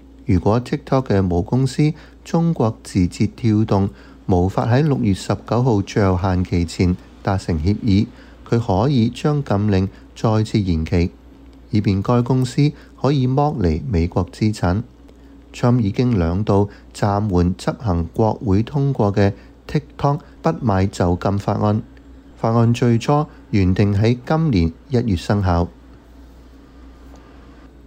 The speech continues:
美國交通部長達菲星期三表示，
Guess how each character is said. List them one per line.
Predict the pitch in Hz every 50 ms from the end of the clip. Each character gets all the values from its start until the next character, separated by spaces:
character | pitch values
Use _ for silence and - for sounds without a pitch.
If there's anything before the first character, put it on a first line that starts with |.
| -
美 | - 110 - 139
國 | 135 135 135 135 -
交 | - 165 165
通 | 165 - 175 170 160
部 | 147 - 104 98 95
長 | 90 - - 98 107 120 120
達 | 123 110 98 92
菲 | - - - 120 120
星 | 120 120 - 123
期 | 113 98
三 | 113 - 117 117 113
表 | - 95 98
示， | 104 - - 117 113 117